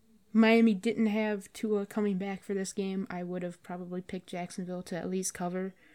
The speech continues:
um, in, in the points. I mean, hell, they might have even been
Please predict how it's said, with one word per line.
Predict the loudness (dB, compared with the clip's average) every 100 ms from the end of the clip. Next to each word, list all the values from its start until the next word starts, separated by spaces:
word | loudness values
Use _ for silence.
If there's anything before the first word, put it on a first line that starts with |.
| -20 _ -10
um, | -4 -4 -2
in, | -2 -2
in | 0 -2
the | -2
points. | -4 -2 -2 -4 -12 _ _
I | -4
mean, | -2
hell, | -2
they | -2 -2
might | -2 -2 -2 -2
have | -2
even | -2 -2 -2
been | -2 -2 -4